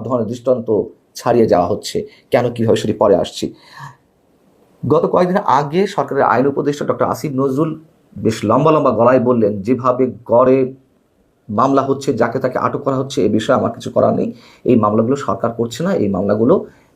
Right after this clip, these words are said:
এক, মানে, ব্যক্তি পর্যায় থেকে হচ্ছে অন্যান্য ব্যক্তির বিরুদ্ধে, এখানে আমার কিছু করার নেই। করার নেই বুঝলাম, কিন্তু আদালতের গ্রেপ্তারি পরোয়ানা ছাড়া, আদালতের নির্দেশনা ছাড়া কাউকে আটক করা যাবে না,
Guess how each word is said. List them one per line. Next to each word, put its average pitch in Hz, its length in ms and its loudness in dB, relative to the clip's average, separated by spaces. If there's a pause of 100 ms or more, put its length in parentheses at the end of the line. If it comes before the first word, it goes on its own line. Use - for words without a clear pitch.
(120)
এক, 107 60 0 (280)
মানে, 95 120 0 (440)
ব্যক্তি 131 240 0
পর্যায় 127 240 2
থেকে 165 180 -8
হচ্ছে 151 200 -8 (100)
অন্যান্য 113 260 2
ব্যক্তির 104 300 0
বিরুদ্ধে, 95 300 -4 (340)
এখানে 135 220 2
আমার 120 160 2
কিছু - 160 -6
করার 90 240 0
নেই। 80 80 -6 (400)
করার 147 320 4
নেই 220 200 4
বুঝলাম, 117 300 -2 (1600)
কিন্তু 185 220 4 (1000)
আদালতের 180 580 2
গ্রেপ্তারি 165 360 2 (100)
পরোয়ানা 143 340 4
ছাড়া, 143 180 0
আদালতের 131 300 2
নির্দেশনা 139 420 -2
ছাড়া 139 180 -2 (120)
কাউকে 127 260 2
আটক 135 200 -4
করা 127 180 4
যাবে 127 140 4
না, 131 40 4